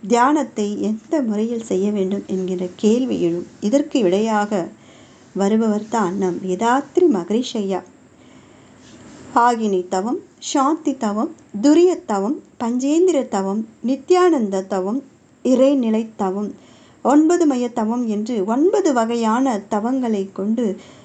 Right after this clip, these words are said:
இந்த, இந்த தவ முறைகள் ஒரு மனிதனை மாமனிதன்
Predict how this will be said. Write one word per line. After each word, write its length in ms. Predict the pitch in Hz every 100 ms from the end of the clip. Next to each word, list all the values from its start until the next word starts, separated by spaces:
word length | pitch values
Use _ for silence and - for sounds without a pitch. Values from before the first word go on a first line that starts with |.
| - - - - - -
இந்த, 460 | - 294 294 240 196 - _ _ _ _ _ _ _
இந்த 260 | - 302 320
தவ 380 | 311 254 294 392
முறைகள் 540 | 320 254 285 254 254
ஒரு 220 | 214 208
மனிதனை 540 | 196 214 294 294 240 190 190
மாமனிதன் 720 | 226 320 359 254 254 262 254